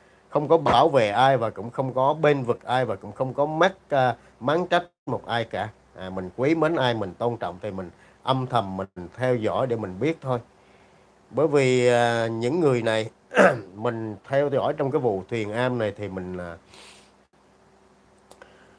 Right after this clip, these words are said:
à, mình thấy rằng các cái nguồn thông tin từ mạng xã hội này đều là một cái đề tài để cho mình, à, mình có câu chuyện để mình chia sẻ, mình,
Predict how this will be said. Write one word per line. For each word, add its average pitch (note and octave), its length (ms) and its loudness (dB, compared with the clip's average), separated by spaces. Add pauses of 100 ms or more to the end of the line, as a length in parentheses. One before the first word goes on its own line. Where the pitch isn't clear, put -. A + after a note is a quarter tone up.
à, G#2+ 180 -6
mình G#2 180 -4
thấy C#3+ 200 4
rằng A2+ 280 2
các F#3 240 2
cái F#3+ 80 0
nguồn B2+ 260 0
thông D#3 260 0
tin D#3 260 0 (320)
từ A#2 280 0 (100)
mạng G#2 260 -4
xã C#3+ 160 0
hội G#2+ 240 0
này G2+ 240 -4 (600)
đều C#3+ 340 6
là C3+ 140 6
một C3 160 -2
cái - 80 -4
đề C3 160 6
tài B2 300 2
để A#2 280 -2
cho D#3 200 0
mình, G#2+ 280 -4 (580)
à, G2+ 140 -10
mình G#2 180 -8
có D#3 160 2
câu C#3 300 0
chuyện G2+ 220 -4
để A#2 60 -2
mình G#2+ 160 -4
chia B2 240 -2
sẻ, G2+ 340 -6
mình, F#2 440 -8